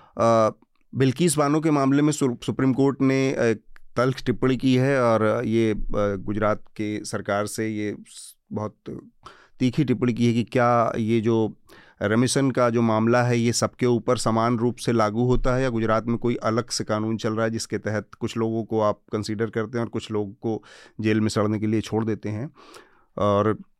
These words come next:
बहुत सारे जो इंडेक्स हैं, अलग-अलग टाइम पर आते रहते हैं, कभी पत्रकारिता का इंडेक्स आता है, कभी हैप्पीनेस इंडेक्स आता है, उसमें भारत की स्थिति हमेशा नीचे से टॉप वाली पोजीशन में रहती है,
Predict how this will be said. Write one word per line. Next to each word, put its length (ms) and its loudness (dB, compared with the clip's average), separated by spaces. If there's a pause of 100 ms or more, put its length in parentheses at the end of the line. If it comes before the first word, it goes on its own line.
(220)
बहुत 320 2
सारे 280 2
जो 300 4
इंडेक्स 460 2
हैं, 240 0
अलग-अलग 420 0
टाइम 240 0
पर 140 2
आते 260 2
रहते 260 0
हैं, 120 2
कभी 160 2
पत्रकारिता 600 0
का 120 0
इंडेक्स 320 0
आता 220 -2
है, 100 -2
कभी 220 -2
हैप्पीनेस 460 0
इंडेक्स 340 -2
आता 280 -2
है, 80 0
उसमें 260 -6
भारत 280 -4 (180)
की 640 -6
स्थिति 360 -4
हमेशा 340 -2
नीचे 320 -2
से 120 0
टॉप 340 0
वाली 180 0
पोजीशन 360 -4
में 160 0
रहती 320 -2
है, 240 -4